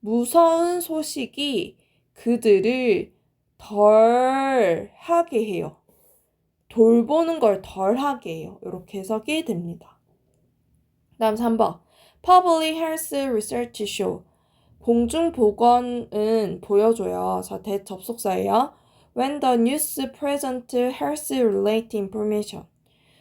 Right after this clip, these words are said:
소식은 보여줍니다. 건강과 관련된 정보요. 자, 요거는요, 이제 피피로 사용된 거거든요.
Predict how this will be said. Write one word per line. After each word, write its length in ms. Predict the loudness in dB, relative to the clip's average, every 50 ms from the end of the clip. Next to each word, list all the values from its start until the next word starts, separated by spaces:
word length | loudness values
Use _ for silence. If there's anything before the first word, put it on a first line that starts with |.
| _ _ _
소식은 680 | _ -2 -2 0 0 0 -2 -2 0 0 0 0 -2 -4
보여줍니다. 840 | -2 0 2 2 2 0 -4 -8 -10 -10 -10 -12 -12 -14 -16 -16 _ _ _ _
건강과 840 | -8 -6 -4 -4 -2 0 0 0 0 0 0 2 4 4 4 2 0
관련된 840 | -4 -12 -10 -8 -6 -8 -8 -8 -10 -10 -8 -8 -8 -6 -8 -10 -12
정보요. 600 | -12 -12 -12 -12 -12 -10 -10 -10 -10 -10 -14 -18 _ _ _ _ _ _ _ _ _ _ _ _ _ -8
자, 260 | -2 0 0 0 0 2
요거는요, 1040 | 2 2 4 4 4 2 2 2 0 -2 0 2 2 2 2 2 2 0 -2 -6 -8 -12
이제 220 | -12 -12 -12 -10
피피로 600 | -8 -6 -6 -6 -6 -4 -2 -2 0 0 0 -2
사용된 520 | -2 -2 0 0 0 0 -2 -6 -6 -6 -4
거거든요. 680 | -4 -4 -4 -6 -12 -14 -12 -12 -10 -8 -6 -6 -8